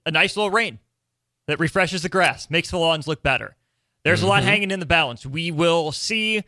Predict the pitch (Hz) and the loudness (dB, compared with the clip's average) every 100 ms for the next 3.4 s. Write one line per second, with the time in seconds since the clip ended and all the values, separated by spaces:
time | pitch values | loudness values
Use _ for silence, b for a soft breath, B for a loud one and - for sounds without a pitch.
0 | _ _ _ _ _ _ 170 202 196 185 | _ _ _ _ _ _ 0 2 4 2
1 | - 170 151 - - 117 - 143 165 156 | 0 -2 -2 -2 -14 -14 -8 0 0 0
2 | 135 147 143 156 143 110 143 135 123 123 | 0 0 2 -2 -4 0 0 0 0 0
3 | 117 127 123 | 0 0 0